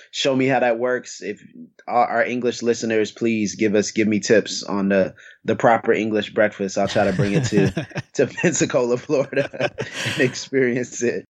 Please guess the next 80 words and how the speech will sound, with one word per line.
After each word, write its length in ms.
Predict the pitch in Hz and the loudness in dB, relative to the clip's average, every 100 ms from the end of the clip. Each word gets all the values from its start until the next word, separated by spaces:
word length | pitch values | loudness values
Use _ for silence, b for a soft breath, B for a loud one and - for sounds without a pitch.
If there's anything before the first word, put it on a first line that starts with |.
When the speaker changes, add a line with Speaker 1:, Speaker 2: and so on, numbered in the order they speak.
| _ - | _ -2
Speaker 2:
Should 160 | 196 | 0
we 80 | 202 | 0
go? 220 | 202 247 | 0 0
I, 300 | 185 165 180 | 0 -2 -4
you 120 | 151 175 | -4 0
know, 80 | |
I 60 | 170 | 0
think 260 | - 220 180 | 0 0 2
it 80 | |
might 140 | 147 175 | 2 2
actually 280 | 170 - 139 | 2 0 0
be 100 | 135 | 2
a 20 | |
good 100 | 139 | 2
idea 220 | 127 131 | 2 -2
to 60 | 120 | -4
pull 240 | - 170 | -2 0
the 100 | 131 | 0
curtain 320 | - 147 117 | 0 0 0
back 320 | 110 127 139 | 0 0 0
a 20 | 131 | -2
little 220 | 113 107 | -2 -4
bit, 340 | 107 104 98 - | -4 -4 -6 -8
uh, 280 | 107 104 101 | -6 -4 -2
Tyler, 500 | - 117 110 107 101 98 | 0 2 2 0 -4 -8
uh, 80 | |
just 260 | 113 143 - | -4 -2 -2
with 320 | 135 147 - | 0 0 0
kind 140 | - 175 | 2 4
of 80 | |
the 60 | 151 | 4
way 180 | 139 151 | 4 2
that 100 | 139 | 2
we've 160 | 120 | -2
done 240 | 104 131 135 | 0 2 2
things. 420 | - 117 110 104 | 0 -2 -2 -2
O-, 120 | 120 | -2
over 180 | 147 147 | 0 0
the 80 | 131 | 2
last 380 | 143 165 - 165 | 2 2 2 2
several 340 | 147 135 110 | 2 2 2
weeks, 460 | 120 127 123 - - | 2 2 2 0 0
we 300 | 117 127 123 | 0 2 2
have 220 | 127 110 | 2 0
been 140 | 113 | -4
putting 280 | 113 170 160 | 0 2 4
out 140 | 135 | 2
content, 540 | - 139 135 - 120 - | 0 0 2 2 0 0
kind 140 | 123 | -2
of, 100 | 104 | 0
uh, 160 | 104 104 | -4 -4
we've 120 | 113 | -4
been 120 | 110 | -4
recording 420 | 101 - 180 175 175 | -6 0 2 4 4
it, 220 | 151 - | 2 -2
and 140 | 139 135 | 0 0
then 100 | 131 | 0
it 80 | 120 | -2
would 140 | 120 | -2
actually 300 | 135 - 123 | -2 -2 0
be 100 | 117 | 0
released 420 | 110 113 117 - | 0 0 2 0
the 80 | 107 | 0
week 280 | 107 123 117 | 0 0 0
afterwards 580 | 113 113 107 101 101 113 | -2 -2 -4 -4 -4 -4
in, 80 | 117 | -2
in 160 | 120 | -2
an 80 | 120 | 0
effort 300 | 143 151 123 | 0 -2 -2
to 80 | 127 | 0
make 140 | 127 | 2
Speaker 1:
Yes. 80 | - | 2
Speaker 2:
sure 200 | 131 120 | 2 0
that 140 | 107 | 0
we 100 | 98 104 | -4 -2
had 200 | 110 - | -2 -2
content 420 | 123 123 117 107 | -2 0 -2 -2
going, 240 | 113 110 | -2 0
especially 400 | 101 120 117 110 | -2 -2 -2 -2
with 180 | 107 | -4